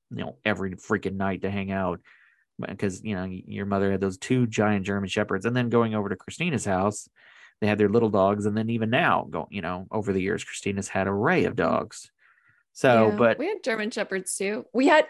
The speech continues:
Speaker 2: do you remember that po-, poodle Asta, that standard poodle? Random, but do you remember
Speaker 1: I don't
Speaker 2: him?
Speaker 1: know.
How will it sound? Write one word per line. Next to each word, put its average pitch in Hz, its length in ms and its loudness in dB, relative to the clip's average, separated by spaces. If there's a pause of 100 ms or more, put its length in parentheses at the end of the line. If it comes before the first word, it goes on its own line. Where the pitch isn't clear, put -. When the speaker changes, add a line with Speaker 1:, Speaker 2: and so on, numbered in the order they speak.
(140)
Speaker 2:
do 247 100 -6
you 269 120 -4
remember 370 280 0
that 226 220 2
po-, 208 100 -2 (120)
poodle 214 280 2
Asta, 214 640 0
that - 160 -4
standard 190 440 -4
poodle? 202 480 0 (800)
Random, 147 520 -6
but - 300 -10
do 240 80 -8
you 240 80 -6
remember 254 160 -4
Speaker 1:
I - 100 -6
don't 127 100 -2
Speaker 2:
him? 131 120 -2
Speaker 1:
know. 101 320 -6